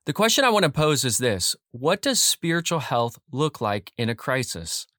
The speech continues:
And there's two angles that I want to take in addressing this. First is this: most of us have time right now. As we're keeping social distancing measures,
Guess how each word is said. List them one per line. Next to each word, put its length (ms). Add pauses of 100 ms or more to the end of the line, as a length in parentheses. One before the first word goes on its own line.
(180)
And 120
there's 200
two 500
angles 400
that 140
I 60
want 180
to 40
take 440
in 260
addressing 560
this. 340 (240)
First 300
is 140
this: 360 (120)
most 540
of 120
us 280
have 260
time 340
right 160
now. 280 (420)
As 200
we're 80
keeping 580
social 380
distancing 640
measures, 760